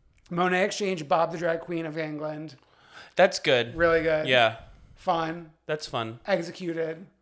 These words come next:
Speaker 2: Yeah.
Speaker 1: Raja, obviously Olivia Newton-John Waters. Shea Coulee, Gold Tooth Fairy, which we learned that she wanted to do, like, Janet Jackson Pollock,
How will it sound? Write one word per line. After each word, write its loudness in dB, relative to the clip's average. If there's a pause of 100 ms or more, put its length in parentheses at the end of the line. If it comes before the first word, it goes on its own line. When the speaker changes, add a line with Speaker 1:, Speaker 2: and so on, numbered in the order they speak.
Speaker 2:
Yeah. -2 (1080)
Speaker 1:
Raja, 0
obviously -6
Olivia -6
Newton-John -8
Waters. -6 (420)
Shea -4
Coulee, -2
Gold -4
Tooth -12
Fairy, -14 (240)
which -14
we -10
learned -8 (960)
that -6
she -10
wanted -8
to -12
do, -8
like, -6 (1500)
Janet -6
Jackson -2
Pollock, -4